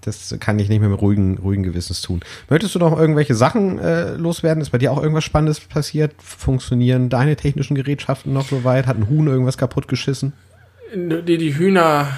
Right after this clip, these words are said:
Speaker 2: kriegen's gerade dicke, denn, äh, es ist jetzt ein Aufstallungsgebot in Hamburg wegen
Speaker 1: Ah.
Speaker 2: der Geflügelpest.
Speaker 1: Ja, die haben jetzt ihre eigene, äh, Corona-Pandemie.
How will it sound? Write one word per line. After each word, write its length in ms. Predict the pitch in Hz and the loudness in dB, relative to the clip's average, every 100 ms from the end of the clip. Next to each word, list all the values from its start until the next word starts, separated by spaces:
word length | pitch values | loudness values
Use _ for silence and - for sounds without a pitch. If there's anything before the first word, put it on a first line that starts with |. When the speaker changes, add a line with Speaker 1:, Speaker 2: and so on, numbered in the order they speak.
| - - | -12 -16
Speaker 2:
kriegen's 400 | - 156 147 139 | -10 -6 -6 -4
gerade 380 | 139 131 135 131 | 0 2 2 0
dicke, 480 | 135 156 131 147 175 - - - _ _ | -2 0 2 2 0 -10 -20 -20 _ _
denn, 480 | 123 123 123 123 117 | -2 0 0 0 -2
äh, 300 | 107 120 120 113 | -2 0 2 0
es 260 | 110 123 - | -2 -4 -6
ist 240 | 131 - | -6 -2
jetzt 200 | 127 120 | -2 -2
ein 280 | - 120 - | -2 -2 0
Aufstallungsgebot 1500 | 139 147 - - - 104 104 110 113 - 110 104 110 107 107 | -4 -2 -6 -4 0 0 0 -2 -4 -2 -2 0 0 0 -2
in 120 | 98 | -8
Hamburg 580 | 101 101 101 117 151 - - - - - - | -4 -2 2 2 0 -8 -20 -20 -20 -20 -8
wegen 120 | - 160 | 0 2
Speaker 1:
Ah. 540 | 180 170 165 127 117 | 4 4 4 4 4
Speaker 2:
der 80 | 113 | 4
Geflügelpest. 560 | 95 87 98 - - - - _ _ _ _ _ - | 2 -2 -2 -4 -10 -12 -20 _ _ _ _ _ -10
Speaker 1:
Ja, 640 | 123 165 175 156 113 90 98 | -6 -4 -2 -2 -4 -4 -6
die 100 | 135 | -2
haben 120 | 135 165 | 0 0
jetzt 140 | 156 | -2
ihre 340 | 147 151 147 | -4 2 2
eigene, 1040 | 143 175 170 151 123 117 113 107 113 113 107 | 2 0 0 2 2 0 -2 -4 -2 -4 -6
äh, 40 | |
Corona-Pandemie. 960 | 107 120 107 101 92 101 92 90 87 92 | -6 -2 0 0 0 -2 -2 -2 -2 -4